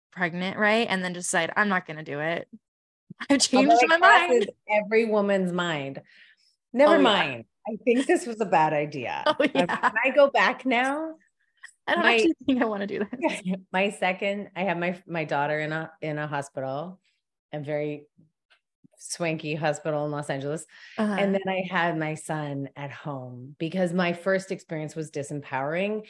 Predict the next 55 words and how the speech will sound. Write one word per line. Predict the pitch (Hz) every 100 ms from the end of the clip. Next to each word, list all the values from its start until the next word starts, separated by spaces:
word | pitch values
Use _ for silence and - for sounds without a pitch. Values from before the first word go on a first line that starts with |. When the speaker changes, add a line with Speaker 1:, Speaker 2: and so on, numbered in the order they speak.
| -
Speaker 1:
Yes. | 170 151 -
Speaker 2:
And | 170
I | 160
had | 160 -
so | _ - 175
many | 165 160 160
drugs | 156 147 160 156 - _ 135
that | 143 135
didn't | 147 139
actually | 135 - 156
work | 143 170 160
very | 151
well | 147 143
for | 151
my | 156 190 214
body. | 170 120 120 151 214
I | - 196
think | 226
it |
Speaker 1:
Yeah. | 247 185
Speaker 2:
works | 151 - _
beautifully | 160 180 156
for | 139 139
some | 135
people, | 131 123 127
but | 139 139
for | 151
my | 143 139 147
body, | 147 139 135 127 - _
it | 147 -
just | 180 151 156
disconnected | 170 170 165 151 156 - 156 135
me | 135
from | 127 139 135
my | 127
body. | 123 156 220 175 147 139
And | 139 139
so | 175
I | 180 196
was | 156 156
Speaker 1:
Yeah. | -
Speaker 2:
still | 214 214
in | 208
pain, | 170 190 196 185
but | 156
I | 156
was | 151 143
also | 139 156
disconnected. | 139 135 - 143 143 143 135 120
And | 117 120
it | 110
was | 139 131 _ _ _
a | 139
frightening | - 156 185 156 131 120
experience. | - - 131 131 120 120